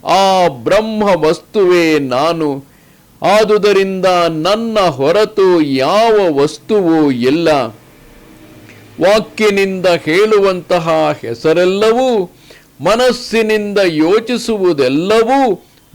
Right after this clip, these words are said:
ಬ್ರಹ್ಮ ವಸ್ತುವೇ. ಬ್ರಹ್ಮ ವಸ್ತುವಿನ ಹೊರತಾಗಿ ಏನೂ ಇಲ್ಲ. ಕಾರಣಗಳಿಂದ ಆಗುವ ಕಾರ್ಯಗಳು, ಉದಾಸೀನವಾಗಿರುವಿಕೆ, ಶರೀರದಿಂದ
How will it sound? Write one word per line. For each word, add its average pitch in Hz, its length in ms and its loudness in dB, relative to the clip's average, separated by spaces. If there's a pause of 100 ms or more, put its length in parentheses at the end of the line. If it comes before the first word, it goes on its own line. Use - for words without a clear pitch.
ಬ್ರಹ್ಮ 226 380 0
ವಸ್ತುವೇ. 165 960 0 (580)
ಬ್ರಹ್ಮ 226 420 0
ವಸ್ತುವಿನ 202 840 0
ಹೊರತಾಗಿ 185 1300 -2
ಏನೂ 202 600 0
ಇಲ್ಲ. 151 680 -2 (560)
ಕಾರಣಗಳಿಂದ 196 1120 2 (240)
ಆಗುವ 190 520 0
ಕಾರ್ಯಗಳು, 175 1080 0 (380)
ಉದಾಸೀನವಾಗಿರುವಿಕೆ, 196 2000 0 (420)
ಶರೀರದಿಂದ 214 880 0